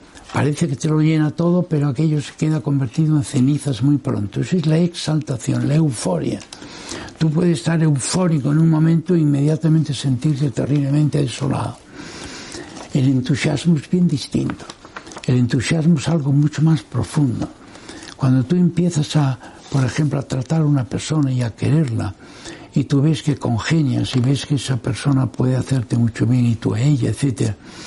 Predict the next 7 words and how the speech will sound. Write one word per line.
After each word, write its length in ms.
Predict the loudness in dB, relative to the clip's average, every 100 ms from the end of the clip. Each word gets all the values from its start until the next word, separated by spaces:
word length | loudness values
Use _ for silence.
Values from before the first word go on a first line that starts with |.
| -14 -14 -14 -4
sientes 540 | 0 2 2 0 0
entusiasmo. 840 | 2 2 0 -6 -4 -6 -6 -12 -20 -20 -20 -20 -18 -20 -20 -2
Entusiasmo 480 | 0 2 2 4 4
es 100 | 4
una 140 | 4 2
palabra 480 | 2 2 2 2
griega, 540 | 4 4 2 0 -2